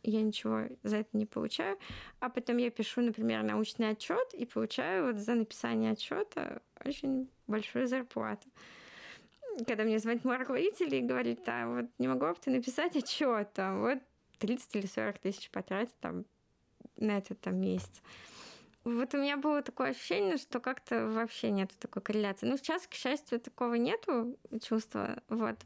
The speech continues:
Поэтому, наверное, когда такая несправедливость была, у меня было, в принципе, ощущение, что у нас в образовании и науке, э, количество работы, зарплаты не коррелирует.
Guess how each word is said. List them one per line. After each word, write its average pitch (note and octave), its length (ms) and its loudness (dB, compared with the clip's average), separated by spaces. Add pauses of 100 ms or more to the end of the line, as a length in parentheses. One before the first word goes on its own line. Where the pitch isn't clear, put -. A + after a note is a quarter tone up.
Поэтому, C#4+ 440 0 (640)
наверное, D4+ 380 4
когда B3+ 260 2
такая B3 320 0
несправедливость B3 680 4
была, A3+ 440 4
у - 40 2
меня C4 280 6
было, C4 280 4
в - 60 -12
принципе, A#3 420 2
ощущение, G3 480 2
что - 240 -4
у G3 40 4
нас G3 260 2
в - 20 0
образовании G#3 760 0
и G3+ 40 4
науке, A3+ 520 2 (560)
э, - 260 -4
количество B3+ 480 2
работы, B3 500 2
зарплаты A#3 680 0
не G#3 300 4
коррелирует. F#3+ 680 2